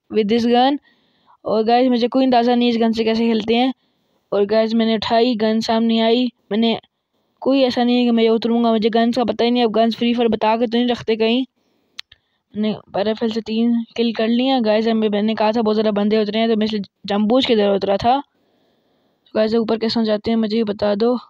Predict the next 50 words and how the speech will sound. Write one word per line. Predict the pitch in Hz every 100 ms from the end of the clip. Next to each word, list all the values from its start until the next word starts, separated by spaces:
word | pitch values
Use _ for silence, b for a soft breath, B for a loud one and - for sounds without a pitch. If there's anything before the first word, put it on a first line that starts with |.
| _ _ -
मैं | 220
भी | 220
ऊपर | 208 208
पहुंच | 208 208
जाऊं। | 220 247 - _ _ _ 220
Guys, | 226
जिन, | 220 233
जिनको | 233 214
पता | 214 220
हो | 233
मुझे | 214 220
please | 220 226
comment | - 214 220 226 - b b b _
के | -
सेक्शन | - 220 - 226
में |
ज़रूर | 214 208 226 214
बताएं। | 226 240 254 - _ _ _ -
Guys, | 226 247
मुझे | 233
जैसे | 233
क्यों | 220 240
लग | 233
रहा | 233
है | 233
यहाँ | 220
पे | 220
एक |
दो | 202 220
बंदे | 226 226 220
और | 220 233
हैं। | 269 254 _ _ _ _ _ _ _ 233
guys, | 233
जाके, | 226 220 240 - - _ _ _ -
ओ | 254 262
guys, | 233 226 226 - -
ओ | 220 247
सामने | - 226 220
जा | 214 214
रहा | 214
है | 214
guys, | 208 208 208 - _ _ _ _ _ _
ओ | - 214
बच | 101 101
गया, | 202 202 196
ओ | 208
guys, | 208 196 220 - _ _ _
दोबारा | 208 208 214
बच | 208 208
गया। | 202 208